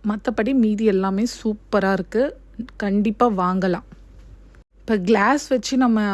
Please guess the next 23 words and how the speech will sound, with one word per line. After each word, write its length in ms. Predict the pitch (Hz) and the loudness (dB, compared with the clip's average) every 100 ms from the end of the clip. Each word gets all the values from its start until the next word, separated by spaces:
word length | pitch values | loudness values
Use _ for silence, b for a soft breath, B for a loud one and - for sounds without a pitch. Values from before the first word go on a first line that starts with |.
| 190 | -2
அடுப்பு 340 | 196 190 214 226 | -2 -2 -2 -2
வாங்கணும்னு 440 | 202 196 190 208 | -2 -2 -2 -2
வச்சுக்கோங்களேன், 520 | 190 - - 185 190 190 | -4 -8 -8 -6 -4 -4
அது 80 | 180 | -4
வந்து 240 | 180 202 | -6 -4
திடீர்னு 520 | 202 180 196 202 196 | -2 -2 -2 -2 -2
வெடிக்குது 400 | 180 190 - 190 196 | -2 -4 -6 -2 -2
அப்படின்லாம் 760 | 185 185 180 185 202 190 175 220 | -2 -4 -4 -4 -2 -2 -4 -6
நம்ம 200 | 180 175 | -6 -4
YouTube, 460 | 175 185 185 190 185 233 - | 0 -2 -2 -4 -4 -8 -6
Instagram-லலாம் 800 | 180 - 185 185 175 175 180 202 | -4 -2 -4 -2 -4 -4 -2 0
அந்த 160 | 190 170 160 | 0 -2 -2
வீடியோஸ்லாம் 580 | 185 175 180 - 185 185 | -2 0 0 0 -6 -4
பார்க்குறோம். 380 | 165 - 185 B B B | -6 -4 -6 B B B
So 180 | - 233 | 0 2
அதனால 400 | 214 240 240 254 | 4 4 4 4
வந்து 340 | 254 220 277 | 2 2 2
நான் 360 | 262 208 202 214 | 2 2 2 -2
கண்டிப்பா 640 | - 202 202 214 240 233 208 B B B | -2 -2 -2 0 0 2 -2 B B B
ரெஃபர் 360 | 196 190 226 226 | -2 0 0 0
பண்றது 340 | 202 202 190 | 0 0 2
இந்த 300 | 247 214 202 | 4 4 2
மாதிரி 280 | 196 196 | 2 2